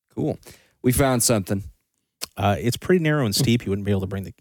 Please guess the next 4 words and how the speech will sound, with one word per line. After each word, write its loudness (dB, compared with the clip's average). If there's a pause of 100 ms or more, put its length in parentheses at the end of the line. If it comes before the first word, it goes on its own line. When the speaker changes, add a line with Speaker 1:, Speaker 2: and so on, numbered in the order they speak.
(120)
Speaker 2:
uh, -10 (1400)
the -4
camels -2
up, 2